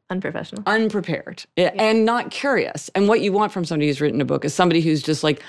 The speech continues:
Speaker 2: loves their subject so much that they just can't get enough of it.
Speaker 1: Mm-hmm.
Speaker 2: If you're like, "You can't be bothered to read a book that was a bestseller three years ago," I just question, like,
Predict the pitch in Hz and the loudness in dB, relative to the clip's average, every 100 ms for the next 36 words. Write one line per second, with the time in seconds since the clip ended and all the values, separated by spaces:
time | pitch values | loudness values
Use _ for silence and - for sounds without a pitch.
0 | - - 156 185 180 165 156 139 143 - | -20 -2 4 4 4 0 -2 -2 -4 -2
1 | 139 135 - 135 143 139 139 - - 151 | -2 -2 -2 0 2 2 0 -2 0 0
2 | 139 165 - 113 110 - 196 180 160 196 | 4 4 2 -4 -6 -4 -2 0 0 0
3 | 196 - 170 190 208 214 170 156 156 147 | 0 -2 -4 -4 -2 0 2 4 4 2
4 | 151 143 160 165 139 135 139 151 156 147 | 2 2 0 0 -2 0 0 0 2 2
5 | 139 135 202 226 165 151 147 143 - - | 0 0 0 0 2 2 2 0 -10 -20
6 | - 165 175 175 - 180 180 175 151 139 | -2 2 2 2 2 2 4 2 2 2
7 | 139 143 - | 2 0 -2